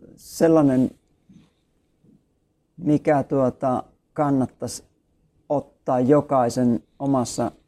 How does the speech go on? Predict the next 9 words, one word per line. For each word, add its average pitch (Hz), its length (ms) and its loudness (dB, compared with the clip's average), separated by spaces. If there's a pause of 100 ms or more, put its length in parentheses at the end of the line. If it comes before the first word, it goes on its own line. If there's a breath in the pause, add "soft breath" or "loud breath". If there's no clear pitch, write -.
(220)
ö, 120 360 -4
elämässään 120 960 -2 (840)
ja 131 100 -6
sähkön 131 460 -2
käytössä 117 520 -4
niin 117 160 -4
kuin 107 200 -10
työkaluna 110 760 0
käyttöön 110 840 -6